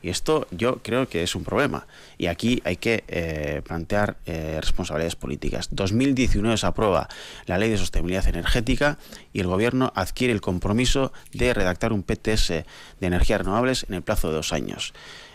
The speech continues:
Eh, estamos en dos mil veinticuatro, ha acabado la legislatura y no tenemos un P T S de energías renovables que ordene el territorio para su despliegue ordenado y equilibrado. Y esto es un problema, porque efectivamente ya se está tramitando más potencia,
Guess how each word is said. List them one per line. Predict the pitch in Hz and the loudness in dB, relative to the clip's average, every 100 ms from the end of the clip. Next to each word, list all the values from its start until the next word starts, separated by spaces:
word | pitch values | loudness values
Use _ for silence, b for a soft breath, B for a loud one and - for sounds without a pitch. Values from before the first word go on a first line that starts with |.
| - | -4
Eh, | 90 87 | -2 0
estamos | - 117 107 | 4 4 4
en | 90 | 0
dos | 90 | 0
mil | 113 | 0
veinticuatro, | 98 85 92 98 92 71 | 0 0 0 0 0 0
ha | 71 | -2
acabado | - 101 101 | 0 2 2
la | 90 | 2
legislatura | 85 90 85 85 131 143 - | 0 -2 -2 0 2 2 0
y | - 101 | -6 0
no | 127 | 0
tenemos | 107 101 120 117 - | 0 0 2 0 0
un | 123 113 | 0 0
P | - 107 | 0 -2
T | - 104 | 2 2
S | 110 - | 4 4
de | 92 | 2
energías | 90 - 113 95 | 2 4 4 2
renovables | 82 104 139 139 - | 2 2 2 0 -2
que | - 127 - - | -2 -2 -2 -4
ordene | 92 90 120 113 | -2 2 2 2
el | 87 | 0
territorio | - 90 85 80 123 120 | -2 -6 -4 -2 -2 -2
para | 95 104 | -2 -4
su | - 87 | -4 -4
despliegue | 73 - 113 85 | -4 -2 0 0
ordenado | 78 85 120 107 | -2 0 2 2
y | |
equilibrado. | 78 76 64 67 - - B | 0 -4 -4 -4 -8 -14 B
Y | - | -6
esto | 117 | -2
es | 143 | 0
un | 143 | 2
problema, | 120 151 98 - B B - | 2 2 0 -4 B B -10
porque | 92 - 98 - | -8 -4 -4 -4
efectivamente | 90 90 143 143 143 - 92 | -4 0 2 4 2 2 -2
ya | 90 131 135 | 2 2 4
se | 123 | 0
está | 110 - 123 | -2 0 0
tramitando | 104 104 101 113 110 90 | -2 -4 0 0 0 -2
más | 92 107 123 - | -2 0 0 0
potencia, | 104 101 135 147 147 160 175 | -4 0 2 2 2 2 0